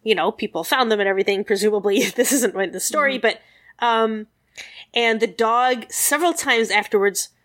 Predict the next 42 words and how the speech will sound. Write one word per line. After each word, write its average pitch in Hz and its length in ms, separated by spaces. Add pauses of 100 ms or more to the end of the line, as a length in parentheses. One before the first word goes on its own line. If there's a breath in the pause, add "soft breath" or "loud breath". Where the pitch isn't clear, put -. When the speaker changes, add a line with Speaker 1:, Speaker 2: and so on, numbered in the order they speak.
Speaker 1:
fought - 640
and 220 100
attacked 285 520
the 277 80
man 214 280
who'd 202 180
slain 226 320
his 196 180
master. 320 560 (760 soft breath)
And 208 80
whenever 220 240
he 214 140
found 285 360
him, 269 100
Speaker 2:
Hmm. 185 40
Speaker 1:
assailed 254 440
him 262 80
and 208 100
attacked - 460
him. - 220 (540 loud breath)
Um, 202 200
and 208 120
in 233 140
the 240 200
Speaker 2:
Wow. - 100
Speaker 1:
end, 240 360
he 214 140
overbore 254 540
the 214 80
man 208 200
in 202 100
the 185 60
fields, 190 840 (680 loud breath)
um, 208 380
on 202 140
the 208 180
island 233 600
of 220 460 (680 loud breath)
Notre 226 240
Dame 220 300
at - 180
Paris. 220 500